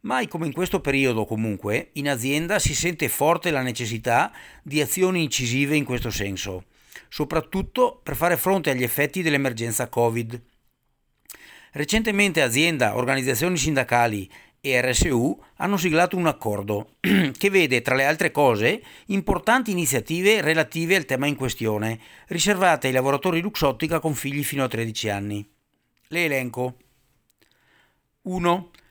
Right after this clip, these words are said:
Possibilità di convertire in parte o tutto il P D R duemiladiciannove in ore, superando anche il limite di capienza della banca ore, che è pari a centottanta ore pro capite.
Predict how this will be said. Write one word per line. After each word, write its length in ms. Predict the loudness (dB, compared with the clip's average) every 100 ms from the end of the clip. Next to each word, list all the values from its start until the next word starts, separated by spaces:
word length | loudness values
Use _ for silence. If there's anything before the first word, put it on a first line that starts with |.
| _
Possibilità 600 | 0 2 4 2 2 2
di 80 | 2
convertire 720 | 2 4 4 2 2 4 4
in 240 | 0 -2 2
parte 560 | 2 2 0 -6 -6 -4
o 200 | -4 -2
tutto 520 | -4 -4 0 2 2
il 180 | 0 -6
P 180 | -6 -6
D 160 | 0 4
R 480 | 4 4 2 0 -4
duemiladiciannove 1300 | -2 0 2 2 2 0 0 4 4 4 2 -2 _ _ _
in 220 | -4 2
ore, 500 | 6 6 4 0 -4 _ _ _ _ _ _ -20 -20 -10
superando 580 | -2 2 4 4 4 4
anche 300 | 4 2 0
il 120 | 0
limite 280 | 2 2 0
di 80 | 0
capienza 520 | -2 0 0 2 2
della 200 | 0 2
banca 380 | 2 2 2 2
ore, 300 | 2 0 -2
che 140 | -4
è 40 |
pari 320 | 0 2 2 0
a 80 |
centottanta 720 | 0 -2 0 -6 -4 -6 -2 -2
ore 200 | -2 -4
pro 180 | -6
capite. 560 | -2 -4 -4 -6 -8 -8